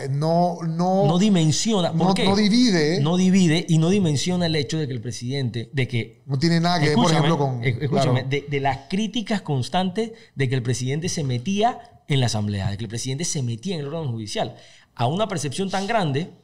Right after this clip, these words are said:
Speaker 2: en efecto, que a ti te piden y que, "Hey, tú vas a meter preso a fulano de tal". Y, brother, yo no estoy corriendo pa' nada, yo no estoy corriendo pa' procurador, ni pa' fiscal, ni pa' juez. O sea, si yo quisiera meter preso a alguien o no, yo tendría que ser juez o tendría que ser
Speaker 1: Claro.
Speaker 2: o, fiscal.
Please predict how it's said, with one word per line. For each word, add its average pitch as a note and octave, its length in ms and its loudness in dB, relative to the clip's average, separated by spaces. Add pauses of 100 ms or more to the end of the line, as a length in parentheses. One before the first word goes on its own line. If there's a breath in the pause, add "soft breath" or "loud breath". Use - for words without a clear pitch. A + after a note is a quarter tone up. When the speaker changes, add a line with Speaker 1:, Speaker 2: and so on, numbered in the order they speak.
(120)
Speaker 2:
en G#2 160 -6
efecto, F3 400 -6
que E3+ 80 -4
a - 40 -4
ti C3 100 -2
te C3+ 120 -2
piden C#3+ 220 -2
y B2+ 80 -4
que, C3 160 -6
"Hey, G2+ 280 -8 (420)
tú C#3 100 -6
vas D#3+ 100 -2
a F3 60 -2
meter D3+ 200 -6
preso D#3+ 380 -4 (340)
a A#2+ 120 -2
fulano F3+ 300 -2
de F#3 40 -4
tal". G#3+ 180 -2
Y, D#3 80 -6
brother, A3+ 300 -8
yo E3+ 160 -6
no G3 80 -2
estoy G#3 160 -6
corriendo G#3+ 460 -2
pa' A#3 100 0
nada, F3 200 4
yo G3 40 -4
no G3 60 2
estoy G3+ 160 -2
corriendo G#3 320 -2
pa' F#3 100 -4
procurador, D#3 640 0
ni C#4 80 -6
pa' G3 160 -2
fiscal, A3+ 400 -2
ni C4+ 80 -4
pa' D#3 120 0
juez. G#3 320 -4
O - 460 -16
sea, G#3+ 80 0
si - 140 -2
yo E3+ 100 2
quisiera A#3+ 260 -2
meter G#3 240 -2
preso A3 280 -2
a - 20 4
alguien A3 180 -2
o D#3 120 -2
no, F3 40 0
yo A#3 120 -4
tendría A3+ 240 -2
que G3 80 -4
ser G3 140 -4
juez G3 340 -2
o D3+ 40 -8
tendría D3 280 -6
que E3 80 -6
ser E3+ 140 -4
Speaker 1:
Claro. A#2+ 340 0
Speaker 2:
o, - 260 -8
fiscal. - 560 -4